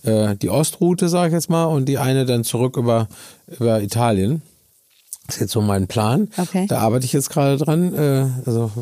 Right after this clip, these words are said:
Speaker 1: wenn das dann mal irgendwann so, äh, und dann vielleicht, also ich mein, ich kenn's noch von früher. Mein, meine Mutter hört diesen Podcast auch.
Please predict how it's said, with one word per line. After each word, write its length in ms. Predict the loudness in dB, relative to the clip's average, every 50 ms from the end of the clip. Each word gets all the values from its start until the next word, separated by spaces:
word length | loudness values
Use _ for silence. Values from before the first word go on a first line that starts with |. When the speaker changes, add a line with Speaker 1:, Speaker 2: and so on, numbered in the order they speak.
| -8 -6
Speaker 1:
wenn 220 | -4 -2 -2 0
das 140 | -2 -2 -2
dann 120 | -2 -2
mal 140 | -2 -2 -2
irgendwann 280 | -2 -4 -2 -2 -2 -2
so, 220 | 0 -2 -2 -2 -4 -10 -16 -14 -14 -16 -18 -20 -16 _ -4
äh, 220 | -2 0 2 2
und 280 | 0 0 0 -2 0 0
dann 320 | 0 0 2 0 0 -2 -4 -8 -12
vielleicht, 800 | -12 -10 -6 -4 -2 0 0 2 2 2 2 0 0 -2 -4 -6
also 140 | -4 -4 -2
ich 180 | -2 -4 -2 -2
mein, 140 | -2 -2 -2
ich 160 | -2 -2 -2
kenn's 260 | 0 0 0 0 2
noch 140 | 0 0 2
von 160 | 2 2 0
früher. 480 | 0 0 2 2 4 4 2 2 0 0
Mein, 240 | 0 0 0 0 0
meine 200 | 0 0 0 0
Mutter 260 | 0 0 0 2 2
hört 180 | 2 0 0 0
diesen 160 | -2 -2 0
Podcast 420 | -2 -2 -2 0 0 0 0 0
auch. 300 | 0 0 2 2 2 0